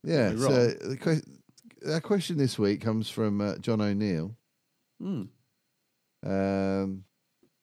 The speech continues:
Speaker 1: as they normally do. <laughs> Uh, and it is, uh, you get a million bucks every month, but you have to keep a half pound of potato salad in your underwear at all times.
Speaker 2: Yeah. Would
Speaker 1: Would
Speaker 2: you
Speaker 1: you do it?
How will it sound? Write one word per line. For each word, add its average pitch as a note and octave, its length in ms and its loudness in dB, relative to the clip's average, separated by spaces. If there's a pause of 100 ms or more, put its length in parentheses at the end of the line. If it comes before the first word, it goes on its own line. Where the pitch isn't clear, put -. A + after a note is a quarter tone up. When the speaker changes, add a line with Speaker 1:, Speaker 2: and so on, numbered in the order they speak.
(260)
Speaker 1:
as F#2 280 -8
they F2 140 0
normally E2 320 2
do. G2+ 240 2 (500)
<laughs> C#4 100 4 (920)
Uh, F#2 480 -4 (280)
and A#2 180 2
it C#3 100 -2
is, B2 680 2 (180)
uh, G#2+ 220 2
you A2+ 140 2
get A#2+ 180 4
a - 20 4
million D3+ 360 4
bucks A#2+ 300 0
every A2 200 2
month, F2 520 -2
but F#2+ 100 -4
you G#2 80 0
have G#2+ 120 -4
to G#2+ 100 -10
keep G#2 300 -4
a G2+ 120 -6
half A2+ 340 -2
pound G#2 360 0
of F2+ 140 -8
potato - 360 -4
salad D#2+ 360 -4
in F2 100 -4
your F2+ 160 -2
underwear D#2 400 -2
at - 80 -2
all E2+ 140 -2
times. C#2 640 -4 (720)
Speaker 2:
Yeah. G#2+ 380 -2 (720)
Would C3 220 2
Speaker 1:
Would - 100 -12
Speaker 2:
you D#2 60 -12
Speaker 1:
you - 60 -10
do E2 200 -4
it? C2+ 220 -6